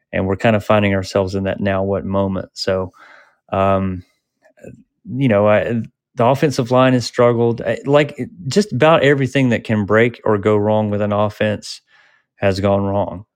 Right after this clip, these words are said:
I mean, in that Duke game, we had four false start penalties,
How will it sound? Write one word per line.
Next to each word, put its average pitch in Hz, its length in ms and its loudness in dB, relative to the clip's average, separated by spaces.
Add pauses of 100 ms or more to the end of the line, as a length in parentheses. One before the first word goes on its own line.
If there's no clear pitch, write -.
(140)
I - 40 -6
mean, 107 160 0
in 110 120 4
that 113 160 2
Duke 120 200 0
game, 107 420 -2
we 110 120 -4
had 104 220 -4
four 127 500 2
false 113 360 0
start 110 320 -2
penalties, - 540 -12